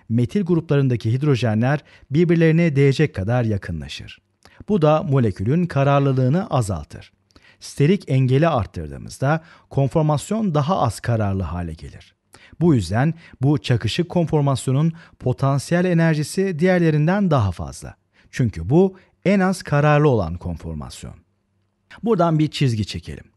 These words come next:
Bu çakışık konformasyonun potansiyel enerjisi diğer çakışık konformasyonuna göre daha fazla olur.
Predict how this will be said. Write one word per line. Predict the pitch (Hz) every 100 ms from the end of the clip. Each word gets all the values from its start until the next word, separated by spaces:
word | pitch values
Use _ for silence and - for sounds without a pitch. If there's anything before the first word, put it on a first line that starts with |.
| _ _ _ -
Bu | 143 190 185
çakışık | 127 110 104 175
konformasyonun | - 165 123 107 80 - 90 160 170
potansiyel | 135 - 131 120 - 123 101
enerjisi | 78 71 65 85 - 180 196 - - _ 110
diğer | 160 165 165
çakışık | 160 - - -
konformasyonuna | 147 131 147 143 139 - 147 147
göre | 101 110 190 220 -
daha | 139 127 113
fazla | - 80 73 76
olur. | 60